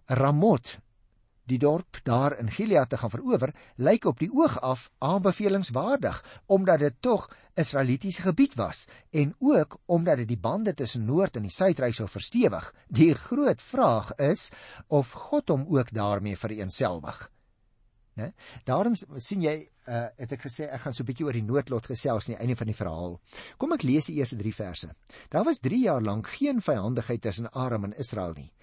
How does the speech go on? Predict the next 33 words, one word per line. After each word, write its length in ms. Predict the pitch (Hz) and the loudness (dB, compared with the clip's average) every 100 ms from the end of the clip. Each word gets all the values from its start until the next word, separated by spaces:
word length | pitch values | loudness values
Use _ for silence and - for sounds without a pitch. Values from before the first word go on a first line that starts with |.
| - - | -20 -10
In 80 | |
die 120 | 104 85 | -8 -4
derde 420 | 98 143 202 214 | -2 0 0 0
jaar 260 | 170 196 | 2 0
het 160 | 208 - | -2 -4
koning 300 | 143 113 92 | -4 -4 -2
Josafat 600 | 101 190 208 170 127 - | 0 0 0 -2 -4 -6
van 140 | 98 | -6
Juda," 480 | 92 202 165 120 233 _ _ _ _ | 0 2 2 0 -4 _ _ _ _
nou 140 | 87 | -12
onthou 300 | 87 92 151 | -6 0 2
nou, 280 | 143 110 147 - _ _ _ | 2 2 -2 -6 _ _ _
die 140 | - 85 | -18 -4
ouens 280 | 127 127 - | -2 -2 -4
daar 340 | 104 113 117 | -2 -2 -2
in 120 | 95 | -6
die 160 | 90 82 | -6 -6
suide 360 | - 196 131 | 0 2 2
het 220 | 104 110 95 | 0 -4 -4
die 140 | 101 | -4
Here 340 | 110 120 98 _ _ _ | -2 -2 -4 _ _ _
meer 220 | 110 127 | 0 0
getrou 400 | 123 - 175 214 | 0 -4 0 2
gedien 280 | 147 107 117 | 2 -2 -4
as 120 | 104 | -4
in 140 | 107 98 | -4 -4
die 80 | 143 | -2
noorde, 320 | 190 87 76 _ _ - - - - | -2 -6 -12 _ _ -20 -20 -20 -6
"het 320 | 120 123 123 | -2 -2 -4
koning 380 | - 160 131 107 | 0 0 2 2
Josafat 540 | 123 240 202 - 135 | 2 2 0 -2 -4
van 140 | - 104 | -2 -2
Juda 340 | 180 160 131 | 0 0 0